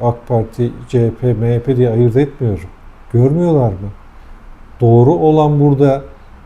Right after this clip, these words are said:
yanlışı ortaya koymak değil mi? Bunun için milletvekili olmadılar mı? Bunun için siyasetçi olmadılar mı?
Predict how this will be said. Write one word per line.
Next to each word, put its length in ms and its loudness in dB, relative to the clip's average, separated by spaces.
yanlışı 480 2
ortaya 400 2
koymak 500 -2
değil 160 0
mi? 180 -2
Bunun 260 2
için 280 -2
milletvekili 580 0
olmadılar 540 -2
mı? 180 0
Bunun 200 0
için 160 -6
siyasetçi 680 -4
olmadılar 540 -8
mı? 220 -6